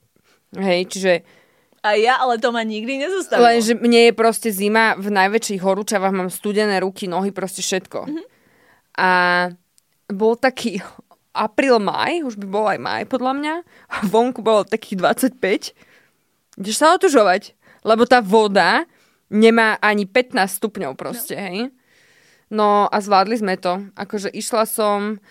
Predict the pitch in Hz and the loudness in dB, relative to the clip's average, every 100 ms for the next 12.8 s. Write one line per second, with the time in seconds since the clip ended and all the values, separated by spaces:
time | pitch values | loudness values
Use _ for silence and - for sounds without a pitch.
0 | - 202 302 415 - 226 226 247 220 - | -16 2 4 4 2 -2 0 0 -2 -4
1 | 196 208 196 233 226 220 180 - 233 233 | -6 -2 0 2 0 -2 -6 0 2 2
2 | 226 - 220 226 226 220 220 285 240 185 | 0 0 2 4 4 0 -4 -4 -2 0
3 | 190 254 269 269 196 185 196 202 247 294 | 2 2 0 -2 -4 0 2 4 4 4
4 | 285 285 262 254 - 302 - 247 277 254 | 0 -2 -4 -6 -8 -8 -8 -10 -8 -8
5 | 220 196 - _ _ - - - _ 226 | -6 -6 -8 _ _ -20 -20 -20 _ 2
6 | 214 202 208 233 240 202 185 185 202 185 | 4 4 4 4 2 4 2 4 4 2
7 | 180 175 175 214 - 202 208 208 202 180 | 2 2 0 -6 -12 -14 -6 0 2 2
8 | 180 196 202 196 185 185 208 220 180 185 | 2 2 2 0 -4 -4 0 2 2 -4
9 | 196 202 190 202 185 208 226 196 170 202 | -8 -6 -6 -6 -2 0 0 0 -2 -4
10 | - 180 185 185 170 170 - 180 190 180 | -6 -6 0 2 0 -2 -8 -8 -4 0
11 | 180 170 175 247 - - - _ - 208 | 2 2 -2 -6 -10 -20 -20 _ -2 0
12 | 220 240 220 190 185 - 196 185 | 2 0 2 0 0 -4 -2 2